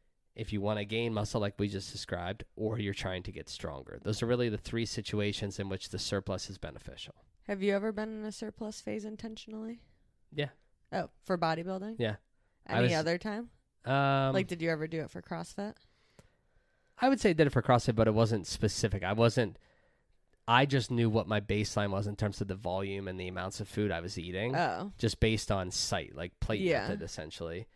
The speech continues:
Speaker 1: And I just added a meal to the day.
Speaker 2: Gotcha.
Speaker 1: And that meal was likely around four hundred calories. So I was adding a lot,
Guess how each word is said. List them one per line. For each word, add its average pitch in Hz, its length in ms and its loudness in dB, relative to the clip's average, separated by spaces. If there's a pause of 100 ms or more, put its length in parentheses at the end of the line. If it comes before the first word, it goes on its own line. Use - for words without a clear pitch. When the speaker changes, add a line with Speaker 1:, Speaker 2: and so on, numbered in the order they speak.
(140)
Speaker 1:
And 110 100 0
I 107 40 2
just 101 240 -2
added 95 320 -2
a - 40 -8
meal 87 260 -10
to - 140 -10
the - 120 -10
day. - 320 -16 (100)
Speaker 2:
Gotcha. - 340 -6
Speaker 1:
And 104 100 0
that 95 140 0
meal 101 220 2
was 98 180 -2
likely 90 400 -4
around 85 240 -4
four 87 220 -2
hundred 76 220 -8
calories. 65 360 -8
So - 80 2
I 117 120 8
was 113 100 4
adding 101 260 -4
a 73 60 -12
lot, 58 320 -14